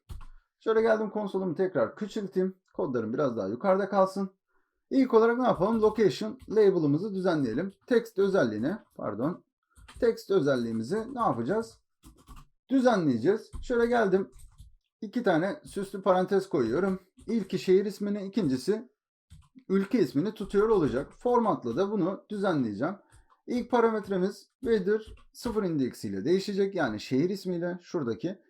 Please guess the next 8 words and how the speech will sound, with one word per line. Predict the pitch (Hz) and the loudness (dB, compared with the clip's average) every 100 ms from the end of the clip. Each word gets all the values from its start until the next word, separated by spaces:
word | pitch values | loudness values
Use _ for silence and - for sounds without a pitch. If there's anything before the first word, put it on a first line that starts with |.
| - | -10
İkincisi | 226 226 180 139 117 | -4 -2 -2 -4 -6
ise | 101 208 | -4 -2
birinci | 214 208 196 | -2 -2 -2
indeksle | 196 143 - 98 | -2 -2 -2 -6
değişecek. | 123 185 196 190 196 196 | -4 -4 -2 0 0 0
Böylelikle | 190 107 101 196 226 - - - | 0 -2 -4 -4 -4 -6 -16 -6
ülke | 233 - 156 | -4 0 0
ismini | 127 123 180 240 | 0 -2 -2 -4